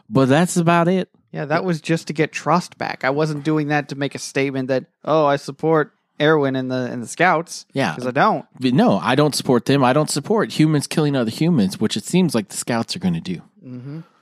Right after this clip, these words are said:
Speaker 1: So Niall is like, "Okay, I don't understand what Erwin's doing.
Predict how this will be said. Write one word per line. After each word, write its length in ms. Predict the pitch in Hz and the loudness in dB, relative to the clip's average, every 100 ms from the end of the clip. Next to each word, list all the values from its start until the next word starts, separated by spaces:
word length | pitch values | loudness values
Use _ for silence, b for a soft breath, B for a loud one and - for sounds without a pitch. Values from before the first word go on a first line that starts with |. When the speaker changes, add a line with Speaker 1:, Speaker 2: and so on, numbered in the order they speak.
| _ _ | _ _
Speaker 1:
So 380 | - 127 113 - B B B | -2 0 0 -2 B B B
Niall 360 | 113 131 139 131 | 0 2 4 2
is 120 | 113 | 2
like, 180 | 107 131 | 2 2
"Okay, 500 | 151 147 143 147 139 | 0 2 2 2 -2
I 140 | 107 123 | -2 0
don't 160 | 131 | 2
understand 500 | 117 117 - 127 123 | 2 0 0 0 2
what 140 | 110 101 | 2 2
Erwin's 460 | 110 113 107 101 | 2 2 2 2
doing. 500 | 101 135 127 117 113 | 2 2 4 4 2